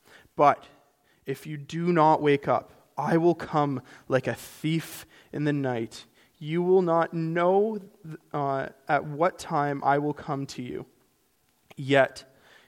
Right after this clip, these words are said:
you have a few people in Sardis who have not soiled their clothes.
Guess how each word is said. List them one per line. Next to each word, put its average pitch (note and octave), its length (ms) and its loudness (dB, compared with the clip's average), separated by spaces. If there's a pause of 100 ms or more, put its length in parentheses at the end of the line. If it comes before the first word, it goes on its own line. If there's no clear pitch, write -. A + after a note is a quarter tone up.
you D3+ 420 -2
have C#3 420 4
a C3+ 80 -4
few E3 360 -6
people - 400 -4
in C3 100 -8
Sardis B2 500 -6
who C#3 200 -6
have C#3 220 -4 (220)
not D3 320 2
soiled C#3 680 -2
their A#2+ 160 -4
clothes. C3 600 -4